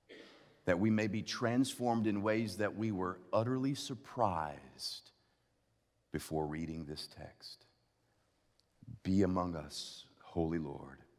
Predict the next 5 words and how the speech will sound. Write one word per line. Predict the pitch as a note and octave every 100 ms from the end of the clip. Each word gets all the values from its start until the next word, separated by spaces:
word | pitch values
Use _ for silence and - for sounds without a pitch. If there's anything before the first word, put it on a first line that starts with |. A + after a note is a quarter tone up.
| _ _ _ - - - - _
Holy | - - A#2+ A2+
Spirit, | A2 - - A2+ A2+ A2+
our | G2+ G#2 G2+
hearts | - - - C#3 D3 - - -
inspire. | G#2+ G#2 - - A#2+ G#2 G2 E2 D2